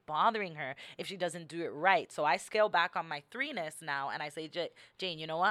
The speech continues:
I'm gonna give you some time. I'll give you two days to get this permit. You got two days and we could get the permit you want, or I'll give you two days to," sometimes she just wants to, like,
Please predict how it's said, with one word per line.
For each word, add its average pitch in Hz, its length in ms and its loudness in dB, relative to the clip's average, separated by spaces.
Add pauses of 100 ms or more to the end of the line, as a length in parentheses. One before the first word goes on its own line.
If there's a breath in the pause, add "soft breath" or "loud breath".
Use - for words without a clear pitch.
I'm 185 60 -4
gonna 170 100 -10
give 175 140 -10
you 202 60 -8
some 214 160 -10
time. 165 440 -6 (500)
I'll 185 80 0
give 196 120 0
you 202 60 -4
two 208 180 -8
days 180 180 0
to 185 100 -8
get 156 200 -6
this 151 120 -10
permit. 107 400 -10
You 160 60 -10
got 175 220 0
two 262 100 -10
days 254 220 0
and 214 100 -2
we 196 80 -6
could 190 140 -6
get 208 100 -4
the - 80 4
permit 214 340 2
you 202 100 0
want, 185 140 6
or 202 80 6
I'll 196 140 8
give 247 140 -2
you 233 80 -6
two 247 160 -4
days 214 200 4
to," - 120 -8
sometimes 196 360 -2
she 185 80 -10
just 175 220 -6
wants 175 220 -4
to, 180 80 -2
like, 143 180 0